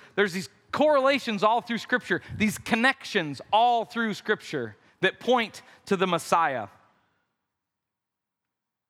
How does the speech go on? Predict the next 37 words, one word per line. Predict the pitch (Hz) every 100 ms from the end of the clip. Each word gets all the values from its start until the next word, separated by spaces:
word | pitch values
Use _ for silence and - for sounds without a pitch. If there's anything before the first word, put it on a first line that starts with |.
| _ _ _ _ _ _ _ _ _ _ _ _ _ _ _ _ _ -
I | 170
got | 233 -
all | 190 233
these | 202
other | 247 226
ones, | 208
but | 190
we | 240
didn't | 247
make | 262 339
it | -
to | 185
those. | 143 127 131 -
<laughs> | - _ - - - - -
Uh, | 196 190 165 147 123 123 - _ _ _ _ _ _ _ _ _ -
with | 185 330 320 -
all | 214 277 294
of | 247
the | 226
symbolic | - 220 208 247 262 -
references | 190 226 220 190 170 156
to | 170
the | 156
coming | - 190 196 180
Messiah, | 160 160 120 101 - _ _ _ -
there's | 165
a | 196
bunch | 202 220 175
of | 143
them, | 156
and | 156
we're | 165
gonna | 185 175
keep | 233 233 -
looking | 202 - 175 147
at | 127
them. | 120 120